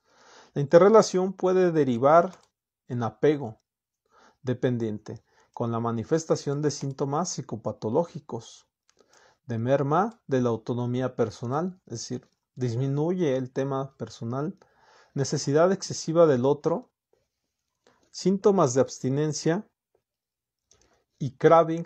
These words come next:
en ausencia naturaleza. Es decir, se tiene esta cuestión como de adicción, ajá, en donde ya, eh, la, la parte personal, individual,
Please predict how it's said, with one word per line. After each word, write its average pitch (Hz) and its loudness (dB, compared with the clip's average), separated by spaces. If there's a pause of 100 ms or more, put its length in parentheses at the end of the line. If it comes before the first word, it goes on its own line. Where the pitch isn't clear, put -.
(120)
en 127 -4
ausencia 139 -6 (880)
naturaleza. 113 -4 (100)
Es 123 -6
decir, 117 -8 (960)
se 139 -4
tiene 180 -2
esta 170 0
cuestión 151 -4 (180)
como 123 -2
de 120 2
adicción, 139 -2 (280)
ajá, 139 -10
en 139 -8
donde 123 -2
ya, 151 0 (760)
eh, 120 -2
la, 120 0 (100)
la 131 -4
parte 151 2
personal, 139 0
individual, 135 0